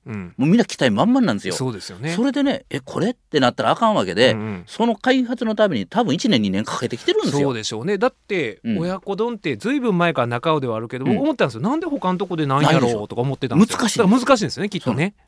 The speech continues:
Speaker 2: そうなんです。難しい。
Speaker 1: うん。
Speaker 2: うん。で、その原価計算とかも、
Speaker 1: うん。
Speaker 2: ほんまにAちゃん並みにそろばん使ってやらないと。
Speaker 1: <laughs> そんなマーケティングの頂点はいつでもAちゃんなんですか？
Speaker 2: <laughs> ですね。
Speaker 1: もうAちゃんがやったらよ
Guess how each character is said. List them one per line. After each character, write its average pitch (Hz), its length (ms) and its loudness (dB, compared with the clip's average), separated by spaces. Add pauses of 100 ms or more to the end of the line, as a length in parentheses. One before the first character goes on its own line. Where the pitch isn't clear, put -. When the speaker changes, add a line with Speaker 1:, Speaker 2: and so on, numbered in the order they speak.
(180)
Speaker 2:
そ 113 60 -6
う - 20 -8
な 104 80 -6
ん - 20 -2
で - 0 -
す。 117 80 -4
難 - 0 -
し - 0 -
い。 104 40 -6
Speaker 1:
う - 20 -12
ん。 87 160 -16 (300)
Speaker 2:
う 101 160 -6
ん。 - 100 -16
で、 120 260 -2
そ 127 80 -2
の 117 160 0
原 156 220 2
価 139 140 0
計 135 220 4
算 92 260 -6
と 98 100 -8
か 98 100 -2
も、 143 140 2
Speaker 1:
う - 60 2
ん。 104 180 -10 (220)
Speaker 2:
ほ 180 120 -6
ん 196 80 0
ま 190 60 4
に 180 160 0
A 160 140 6
ち 160 80 2
ゃ 143 40 6
ん 143 80 2
並 139 200 4
み 131 140 6
に 110 60 -2
そ - 120 -10
ろ 101 80 0
ば 104 80 -2
ん 101 40 -4
使 - 140 -4
っ - 40 -6
て 104 80 -4
や 101 60 -2
ら 101 100 -4
な 98 80 0
い - 80 4
と。 - 80 -6 (340)
Speaker 1:
<laughs> - 300 2
そ 226 100 -2
ん 233 60 -2
な 226 140 0 (280)
マ 208 160 4
ー 220 100 6
ケ 202 120 0
テ 208 80 -4
ィ 202 80 2
ン 196 40 0
グ 202 60 0
の 190 120 0
頂 220 220 4
点 151 200 0
は 123 240 -2 (180)
い 175 80 -4
つ 202 100 -6
で 247 80 4
も 190 120 2
A 170 160 6
ち 175 80 2
ゃ 165 60 4
ん - 20 2
な 135 80 0
ん - 20 -6
で 185 120 0
す - 100 -6
か？ - 60 -2 (240)
Speaker 2:
<laughs> - 160 -8
で 123 80 -10
す - 120 -10
ね。 90 220 -10 (580)
Speaker 1:
も - 220 -10
う - 20 -14
A 427 340 -6
ち - 80 -6
ゃ 427 80 -2
ん 381 40 -4
が 381 80 -4
や 415 60 0
っ - 20 -2
た 277 120 -4
ら 180 100 0
よ 147 100 -10